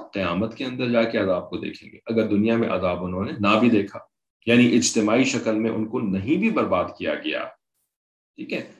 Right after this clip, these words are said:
بلکہ انفرادی شکل میں ان کے اوپر موت آ گئی، جس کو کہ عام طور پہ عذاب نہیں کہا جاتا، بس موت تو ہر ایک نے آنی، ہر ایک کے اوپر آنی ہی ہے، ٹھیک ہے۔ تو اس وجہ سے موت کا آ جانا جو ہے نا، یہ عذاب consider نہیں کیا جاتا، بھئی موت تو ہر ایک کے اوپر آنی ہے،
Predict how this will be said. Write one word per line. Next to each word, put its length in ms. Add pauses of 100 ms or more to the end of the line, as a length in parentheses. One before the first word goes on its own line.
(180)
بلکہ 420
انفرادی 640
شکل 320
میں 140
ان 120
کے 60
اوپر 160
موت 300
آ 160
گئی، 160 (680)
جس 180
کو 160
کہ 240
عام 220
طور 260
پہ 80
عذاب 380
نہیں 160
کہا 180
جاتا، 260
بس 240
موت 220
تو 100
ہر 60
ایک 140
نے 100
آنی، 240 (120)
ہر 120
ایک 160
کے 60
اوپر 240
آنی 240
ہی 180
ہے، 100 (540)
ٹھیک 140
ہے۔ 60 (280)
تو 80
اس 160
وجہ 200
سے 120
موت 480
کا 80
آ 180
جانا 220
جو 200
ہے 60
نا، 160 (200)
یہ 180
عذاب 440
consider 380
نہیں 180
کیا 160
جاتا، 300
بھئی 180
موت 260
تو 100
ہر 60
ایک 140
کے 80
اوپر 180
آنی 260
ہے، 60